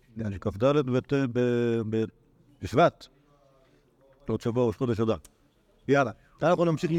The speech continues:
במיפוי. במיפוי הבעיות של רבי ירמיה, ולנסות להבין איך זה עובד. ב-, במקור מספר עשרים, מוכר מאוד, באי רבי ירמיה, כשר מהו, כשורה מהו, כחצובה מהו, כסודר מהו.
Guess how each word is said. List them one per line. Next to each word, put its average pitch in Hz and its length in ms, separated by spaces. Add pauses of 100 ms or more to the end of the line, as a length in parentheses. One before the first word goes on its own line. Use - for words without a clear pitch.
(140)
במיפוי. 156 540 (500)
במיפוי 143 440
הבעיות 143 280
של 131 120
רבי 131 140
ירמיה, 151 360 (340)
ולנסות 123 280
להבין 131 260
איך 104 120
זה 120 100
עובד. 110 220 (1200)
ב-, 139 360 (160)
במקור 139 400
מספר 156 280
עשרים, 151 340
מוכר 147 320
מאוד, 135 260
באי 156 160
רבי 143 200
ירמיה, 143 240
כשר 147 360
מהו, 147 220
כשורה 131 340
מהו, 147 180
כחצובה 147 420
מהו, 143 180
כסודר 143 360
מהו. 143 280